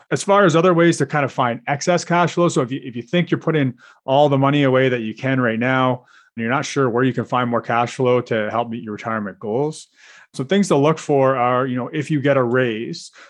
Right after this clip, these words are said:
take half of that and put it towards your, your investments for your future retirement and, and live off the other half to increase your lifestyle or make sure your lifestyle is keeping up with inflation. I get a lot of our clients who are, uh, approaching retirement.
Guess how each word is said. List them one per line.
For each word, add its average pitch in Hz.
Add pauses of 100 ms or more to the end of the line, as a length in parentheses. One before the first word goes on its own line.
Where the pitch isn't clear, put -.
(140)
take 147
half 143
of 127
that 117
and 123
put 127
it 123
towards 117 (240)
your, 113
your 113
investments 110
for 110
your 104
future 117
retirement 120
and, 123
and 143
live 135
off 127
the 131
other 120
half 113
to 120
increase 117
your 110
lifestyle 107
or 98 (240)
make 127
sure 135
your 117
lifestyle 113
is 101
keeping 110
up 95
with -
inflation. 104 (600)
I 127
get 131
a 127
lot 131
of 139
our 139
clients 139
who 127
are, 123
uh, 110
approaching 131
retirement. 127